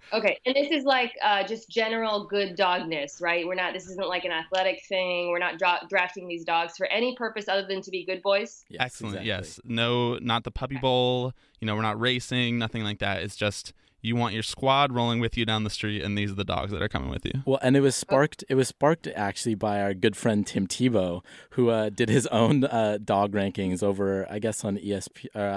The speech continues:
Speaker 3: S B
Speaker 2: on S B
Speaker 3: Nation.
Speaker 2: Nation.
Speaker 3: Yeah.
Speaker 2: Um, and
Speaker 1: What
Speaker 2: so
Speaker 1: were, do you remember what his rankings were? I'm curious.
Speaker 3: He went with, um, the Rhodesian Ridgeback was his top one, I believe.
Speaker 1: Odd. Okay.
Speaker 3: <laughs> He's, I mean, he, uh, he's Tim Tebow. It kinda looks like him, so,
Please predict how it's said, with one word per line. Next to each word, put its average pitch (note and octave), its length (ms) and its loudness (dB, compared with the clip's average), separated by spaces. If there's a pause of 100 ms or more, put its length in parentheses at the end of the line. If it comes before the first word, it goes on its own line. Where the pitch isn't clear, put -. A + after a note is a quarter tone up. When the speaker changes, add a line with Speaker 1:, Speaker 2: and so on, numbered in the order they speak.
(120)
Speaker 3:
S - 120 0
B A#2 120 -2
Speaker 2:
on A#2 80 0
S A2+ 80 0
B A2+ 40 -2
Speaker 3:
Nation. G#2+ 180 -2
Speaker 2:
Nation. G2+ 360 -4
Speaker 3:
Yeah. G#2 240 -4 (160)
Speaker 2:
Um, F#2 320 -4
and - 120 -8
Speaker 1:
What B3+ 120 0
Speaker 2:
so C4+ 100 -2
Speaker 1:
were, B3+ 240 -2
do G3+ 60 -18 (100)
you A3+ 60 -4
remember A3 280 -2
what G#3 200 -2
his G3+ 140 -8
rankings F#3 360 -6
were? A#3 100 -4
I'm F3+ 200 -4
curious. D#3+ 400 -6
Speaker 3:
He C3 100 0
went D3+ 200 -2
with, F3 220 -4 (120)
um, A2+ 500 0 (320)
the C3 100 -2
Rhodesian A#2 560 2
Ridgeback B2+ 480 -2
was F#3 140 -4
his G3 140 -6
top G3+ 240 -6
one, G3+ 120 -2
I G#3 100 -2
believe. G#3+ 440 -4 (240)
Speaker 1:
Odd. D#3 320 -4 (320)
Okay. D#3+ 340 -6
Speaker 3:
<laughs> - 40 -18
He's, D#3 420 -2
I D3+ 60 -2
mean, D3 180 0
he, C#3 260 0
uh, G2+ 160 -2
he's B2 220 -4
Tim G2 220 -4
Tebow. - 440 -8
It D#3 140 -2
kinda G3 200 -4
looks A#2 200 -2
like G2 160 -4
him, F#2+ 340 -6
so, G2 380 -2